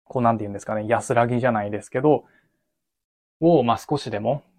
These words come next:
えー、気持ちを落ち着か-、落ち着いてもらうために、まあ、一杯のコーヒーを、えーっと、プレゼントしたみたいな話があって、まあ、それもしっかりとした、その価値観が明確になっているので、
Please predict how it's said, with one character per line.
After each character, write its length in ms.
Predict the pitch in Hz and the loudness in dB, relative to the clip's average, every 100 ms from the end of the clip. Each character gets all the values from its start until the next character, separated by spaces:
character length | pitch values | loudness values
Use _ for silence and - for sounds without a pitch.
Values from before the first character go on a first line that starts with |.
| _ | _
え 180 | 110 104 | -6 -6
ー、 20 | |
気 80 | 101 | -2
持 140 | 120 117 | -2 0
ち 80 | |
を 80 | 110 | 0
落 240 | 110 107 120 | -2 -4 -12
ち 60 | |
着 100 | - _ _ _ - | -12 _ _ _ -2
か-、 460 | 143 139 135 131 - - | 2 4 2 -2 -6 -12
落 200 | 110 - | -14 -6
ち 40 | |
着 120 | 135 | -6
い 20 | |
て 80 | 131 | -2
も 160 | 131 127 | 0 2
ら 100 | 131 | 2
う 40 | |
た 100 | 127 | 0
め 120 | 131 | -2
に、 260 | 160 196 113 | 0 0 0
ま 100 | 113 | -2
あ、 60 | - | -2
一 120 | 123 | -8
杯 240 | - 110 | -2 -2
の 80 | 107 | -2
コ 240 | - 113 113 | -2 -2 -2
ー 40 | _ | _
ヒ 220 | - 127 | -8 -2
ー 40 | |
を、 260 | 160 143 - _ _ _ _ - | 2 2 0 _ _ _ _ -4
え 120 | 107 | -4
ー 40 | 107 | -2
っ 40 | |
と、 440 | 104 104 101 113 - _ | -2 -2 -2 -4 -10 _
プ 80 | 120 | -4
レ 80 | 113 | -4
ゼ 100 | 101 | -4
ン 80 | 101 | -12
ト 80 | |
し 80 | 110 | -12
た 160 | - 107 | -10 -8
み 120 | 127 | -6
た 160 | 117 101 | -4 -2
い 40 | |
な 120 | 113 | -2
話 340 | 117 110 110 113 | -2 -4 -6 -6
が 120 | 107 | -6
あ 40 | |
っ 60 | 101 _ | -6 _
て、 260 | 127 113 - _ _ - | -8 -8 -8 _ _ -4
ま 80 | 160 | 2
あ、 20 | |
そ 100 | 170 | 6
れ 60 | |
も 380 | 170 190 127 - _ _ _ | 6 6 2 0 _ _ _
し 80 | - | -18
っ 40 | - | -2
か 120 | 143 | 0
り 80 | 127 | 0
と 100 | 117 | -6
し 100 | - | 0
た、 340 | 143 113 - _ _ _ | 2 2 -4 _ _ _
そ 120 | 117 | -6
の 240 | 110 104 104 | -4 -4 -4
価 140 | 127 | -4
値 120 | - | -6
観 260 | - 107 - _ _ _ _ _ _ _ _ _ _ _ - | -6 -6 -8 _ _ _ _ _ _ _ _ _ _ _ 0
が 80 | 143 | 2
明 180 | 131 123 | 4 2
確 200 | 123 123 | 2 2
に 100 | 120 | 2
な 120 | 113 | 0
っ 60 | |
て 100 | - | -2
い 60 | 107 | -8
る 80 | 104 | -6
の 100 | 113 | -4
で、 300 | 165 147 - | 0 -2 -4